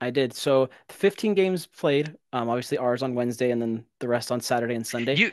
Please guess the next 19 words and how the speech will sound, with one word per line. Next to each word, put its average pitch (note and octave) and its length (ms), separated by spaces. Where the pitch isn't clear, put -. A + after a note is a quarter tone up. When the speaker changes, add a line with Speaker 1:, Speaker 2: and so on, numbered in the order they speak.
Speaker 2:
you E3+ 140
counted G#3+ 260
Wednesdays? G#3 460
Speaker 1:
Yeah. - 80
Speaker 2:
Okay. D#3+ 240
Just D3 160
asking. B2+ 260
Speaker 1:
Yeah. A3 180
Speaker 2:
<laughs> D3 80
Okay. B3+ 280
Speaker 1:
So, - 300
i-, A3 60
in, G3+ 220
in G3 160
total, F#3 460
I, E3+ 100
I E3 60
might F#3+ 180
have. G2+ 160